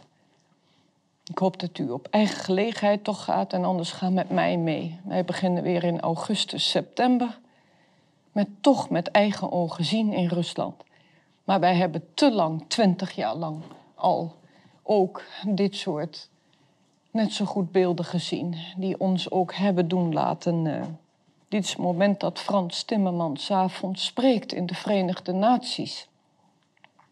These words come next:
Van dat deze, hè, zeg maar, Russische kant, dus de separatisten, dat die als goten,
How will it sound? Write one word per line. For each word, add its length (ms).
Van 420
dat 260
deze, 760
hè, 340
zeg 240
maar, 160
Russische 440
kant, 440
dus 200
de 100
separatisten, 960
dat 240
die 200
als 240
goten, 840